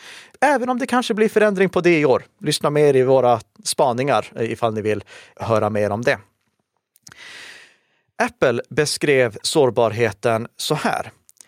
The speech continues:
"Bearbetning av skadligt webbinnehåll kan leda till körning av opålitlig kod. Apple känner till en rapport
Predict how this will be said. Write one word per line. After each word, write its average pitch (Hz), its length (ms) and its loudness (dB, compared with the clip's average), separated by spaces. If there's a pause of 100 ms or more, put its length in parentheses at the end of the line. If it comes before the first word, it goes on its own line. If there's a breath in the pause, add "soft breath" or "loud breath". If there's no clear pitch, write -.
(440 loud breath)
"Bearbetning 208 1080 0
av 127 300 2
skadligt 127 580 0
webbinnehåll 120 720 0 (100)
kan 185 260 -2
leda 165 520 2
till 123 280 -2
körning 175 680 0
av 120 320 2
opålitlig 113 800 -4
kod. - 340 -4 (560 loud breath)
Apple 185 380 -2
känner 151 320 0
till 127 400 0 (160)
en 120 160 -2
rapport 120 540 -2